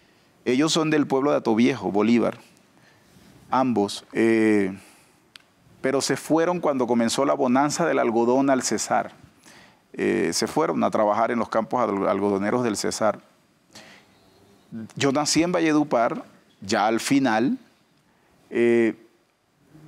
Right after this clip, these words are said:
digamos, ya cuando se estaba acabando la bonanza del algodón, nací yo, o cuando ya empezaba la crisis,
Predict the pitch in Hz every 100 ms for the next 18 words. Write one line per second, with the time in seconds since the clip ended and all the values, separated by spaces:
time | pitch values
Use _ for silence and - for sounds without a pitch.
0 | - 104 120 139 123 123 151 135 127 113
1 | - 113 117 127 131 120 131 139 123 113
2 | 117 - 131 120 107 104 117 127 120 110
3 | - 120 120 147 240 110 98 104 98 101
4 | 110 113 104 113 113 107 104 - 123 113
5 | - -